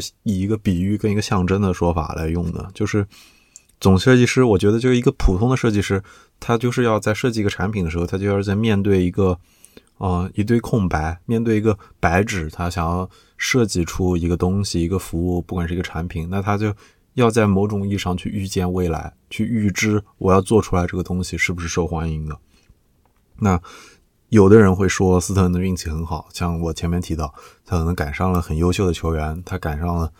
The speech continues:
啊，世界在快速的连接起来，在国际化，赶上了互联网的发展。但是我觉得除了这些运气之外，你可以说他，他做出的绝大部分的步骤都是正确的，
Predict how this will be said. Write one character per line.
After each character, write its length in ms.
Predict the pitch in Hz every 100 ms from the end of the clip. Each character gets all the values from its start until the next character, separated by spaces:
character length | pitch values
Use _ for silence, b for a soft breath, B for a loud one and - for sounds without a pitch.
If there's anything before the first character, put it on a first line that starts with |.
| b b b
啊， 140 | - 82
世 180 | - 87
界 120 | 82 78 78
在 260 | - 87 82 - _ -
快 280 | - 98 85
速 200 | 95 85
的 100 | 82
连 220 | 78 85
接 180 | 92 95
起 160 | -
来， 180 | - -
在 160 | - 82
国 180 | 78 82
际 80 | 90
化， 260 | 107 90 _ _
赶 160 | - 80
上 100 | 90
了 120 | 87
互 180 | - 92
联 100 | 90
网 120 | 85
的 80 | 87
发 160 | 92 95
展。 180 | 90 - b b b b b b -
但 160 | 101
是 140 | 95 104
我 180 | 90
觉 140 | 82 95
得 120 | 98 B B B B B -
除 360 | - 92 101
了 260 | 110 107 98
这 220 | - 104
些 160 | 107 104
运 260 | 113 104
气 220 | 92 -
之 160 | 85 90
外， 260 | 90 87 - _ _ _
你 160 | - 90
可 80 | 104
以 60 |
说 140 | 107 113
他， 240 | 107 107 -
他 180 | - 110
做 240 | 104 120 107
出 180 | -
的 80 | 101 90
绝 160 | 90
大 180 | 95 92
部 160 | 98 90
分 100 | 95
的 60 |
步 220 | 87 95
骤 180 | 85 82
都 180 | 80 95
是 120 | -
正 200 | 95 95
确 160 | 85 82
的， 120 | 76